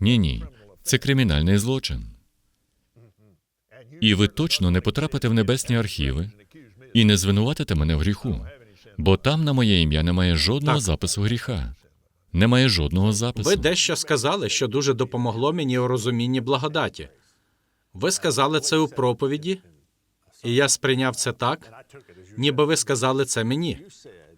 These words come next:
Speaker 2: Ви сказали: «Благодать — це непереборне бажання Бога».
Speaker 1: Так.
Speaker 2: Ставитись до вас так,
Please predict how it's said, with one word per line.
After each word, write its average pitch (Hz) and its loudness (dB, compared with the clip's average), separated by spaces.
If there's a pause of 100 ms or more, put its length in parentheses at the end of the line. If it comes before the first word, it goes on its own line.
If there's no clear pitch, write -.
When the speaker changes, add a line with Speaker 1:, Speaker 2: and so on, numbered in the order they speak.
(260)
Speaker 2:
Ви 110 -4
сказали: 131 -2
«Благодать — 120 -2 (320)
це - 0
непереборне 139 2
бажання 135 -2
Бога». 139 -2
Speaker 1:
Так. 67 -4 (1400)
Speaker 2:
Ставитись 147 0
до 127 2
вас 131 0
так, 147 -4